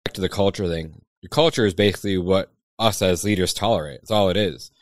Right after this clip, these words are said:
So if we say, if we hold our managers accountable, say, "Hey, I want this, make sure this, this, and this is done," they breed that to the technicians.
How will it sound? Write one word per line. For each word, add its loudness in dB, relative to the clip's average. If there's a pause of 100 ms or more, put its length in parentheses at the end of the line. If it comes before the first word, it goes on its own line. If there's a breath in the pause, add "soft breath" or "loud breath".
(180)
So 0
if -2
we 4
say, 4
if -4
we 4
hold 6
our 6
managers 4
accountable, 0 (260)
say, 0
"Hey, 2
I -2
want 0
this, 0
make -2
sure 0
this, -2
this, -4
and -6
this -6
is -12
done," 0 (680 soft breath)
they 8
breed 0
that 4
to 4
the -4
technicians. -2